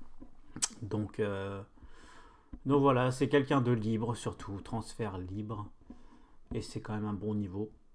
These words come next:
Il faut qu'il retrouve beaucoup de temps de jeu et puis de la confiance pour, euh, réévoluer un peu. Il a vingt-six ans, ça va être un peu tard, mais au moins à un niveau, euh, plus que correct.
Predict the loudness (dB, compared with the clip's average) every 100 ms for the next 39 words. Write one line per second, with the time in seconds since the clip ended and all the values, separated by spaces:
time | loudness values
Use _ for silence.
0 | -20 -20 -16 -6 -4 0 2 4 6 4
1 | 4 0 -2 -4 -2 0 0 0 0 2
2 | 6 6 6 0 -6 -6 -4 -2 0 0
3 | 0 -2 -4 -4 -4 -2 -4 -8 -6 -2
4 | 0 0 0 -2 -2 -4 -6 -6 -4 -2
5 | -2 -2 -2 -2 -4 -6 -4 -4 -2 -4
6 | -6 -8 -8 -8 -10 -10 -12 -14 -12 -10
7 | -10 -10 -14 -18 -20 -18 -18 -18 -20 -20
8 | -16 -12 -12 -12 -10 -6 -4 -4 -6 -8
9 | -8 -8 -8 -6 -6 -6 -10 -16 -20 -20
10 | -20 -14 -10 -10 -10 -10 -6 -8 -8 -14